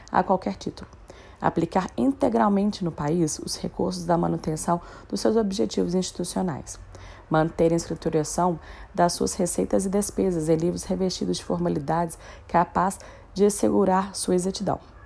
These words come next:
Na falta do cumprimento do disposto nesse artigo, a autoridade competente pode suspender a aplicação do benefício.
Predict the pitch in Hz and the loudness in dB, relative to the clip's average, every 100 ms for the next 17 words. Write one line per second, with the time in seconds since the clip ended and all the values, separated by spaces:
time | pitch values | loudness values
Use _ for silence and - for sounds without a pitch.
0 | - - - - - - - 190 302 311 | -20 -20 -20 -20 -20 -16 -4 0 2 2
1 | 392 233 - - 170 156 156 156 - - | 2 2 0 -2 0 2 0 -2 -6 -12
2 | - - 165 165 - 156 151 156 139 - | -14 -6 -2 -2 2 2 2 0 -2 -4
3 | 131 - 175 170 139 - - - - 190 | -8 -4 0 0 0 -6 -14 2 2 4
4 | 208 202 202 214 - 202 - - 165 175 | 2 4 4 2 -2 0 0 0 -2 -2
5 | - 175 - - - 185 175 180 180 - | -2 -2 -2 -6 -2 0 2 0 -2 -4
6 | 180 170 170 160 160 160 180 - - - | -2 -2 -2 -2 -2 -2 -2 -4 -8 -10